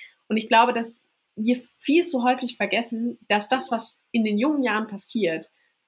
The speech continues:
ähm, als, ja, oder gerade die Schule als soziale Instanz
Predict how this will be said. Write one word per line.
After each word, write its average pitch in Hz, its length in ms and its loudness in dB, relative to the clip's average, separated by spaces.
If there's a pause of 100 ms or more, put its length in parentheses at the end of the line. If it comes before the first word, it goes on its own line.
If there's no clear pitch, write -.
ähm, 196 420 0 (640)
als, - 420 0 (240)
ja, 202 340 0
oder 185 180 0
gerade 202 240 0
die 185 120 -6
Schule 196 580 -2
als 185 440 0 (1400)
soziale 220 600 2
Instanz 202 760 -4